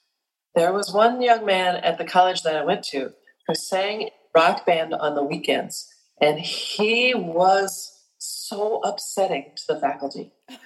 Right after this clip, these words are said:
Speaker 2: Oh, yeah.
Speaker 1: Poor Tony. Tony, you know, is ruining his voice by singing in this
Speaker 2: Mm-hmm.
Speaker 1: rock band. We, uh, should we,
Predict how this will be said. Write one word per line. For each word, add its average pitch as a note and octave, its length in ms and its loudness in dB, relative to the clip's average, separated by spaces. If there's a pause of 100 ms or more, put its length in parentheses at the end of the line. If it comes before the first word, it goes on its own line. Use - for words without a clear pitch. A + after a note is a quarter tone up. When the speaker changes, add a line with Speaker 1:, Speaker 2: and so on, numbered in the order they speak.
(140)
Speaker 2:
Oh, D4+ 60 -8
yeah. C4 180 -8
Speaker 1:
Poor C4+ 420 2
Tony. - 840 -2 (240)
Tony, D4+ 540 4
you B3+ 80 4
know, A3+ 120 6
is F#3 180 -4
ruining D#4 500 2
his A#3+ 160 0
voice B3 340 -2
by G3 120 -2
singing A#3 340 -4
in G#3+ 100 -4
this G3 180 -4
Speaker 2:
Mm-hmm. A3+ 100 -8
Speaker 1:
rock A3 280 -2
band. E3+ 360 -4
We, A3 140 -8
uh, G3+ 120 0
should - 220 -2
we, G3+ 240 -8